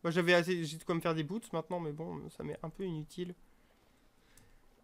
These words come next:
Franchement, en plus j'ai eu un succès spécial, c'est de tuer, euh, six tributes, euh, enfin six personnes comme ça, euh, dans le, la seule games. J'ai jamais fait une si bonne games, je crois. Bon, maintenant, trouvons des gens et tuons-les.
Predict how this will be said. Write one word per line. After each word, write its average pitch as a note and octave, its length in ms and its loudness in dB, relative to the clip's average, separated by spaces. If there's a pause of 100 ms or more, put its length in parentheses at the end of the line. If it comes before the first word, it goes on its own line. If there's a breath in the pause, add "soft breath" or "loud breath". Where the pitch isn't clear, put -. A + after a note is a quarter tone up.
(360)
Franchement, A3+ 340 4
en G#3 80 6
plus C4+ 140 6
j'ai A#3 100 4
eu G3 80 8
un E3+ 100 8
succès G#3 360 -2
spécial, A#3 520 2
c'est G3+ 160 -4
de E3+ 120 -2
tuer, G#3 320 0
euh, E3+ 140 4
six B3 260 -6
tributes, G#3+ 500 -4
euh, E3+ 260 -4 (680)
enfin F#3 260 2
six - 240 -12
personnes G3+ 500 -2
comme F#3 200 -2
ça, F3+ 220 0
euh, D3 340 0
dans D#3+ 180 -2
le, D3 280 0
la D3+ 120 2
seule F3 180 -2
games. E3+ 240 2
J'ai E3+ 220 2
jamais G#3 220 6
fait A3 100 2
une G#3+ 80 6
si F#3 80 -2
bonne F3 200 4
games, E3 200 4 (100)
je D#3 120 -10
crois. D#3 200 -2 (1700 soft breath)
Bon, D#3+ 80 -2
maintenant, A3 300 8
trouvons A3+ 320 0
des G#3 120 4
gens G#3+ 140 4
et G3 80 4
tuons-les. D#3 420 0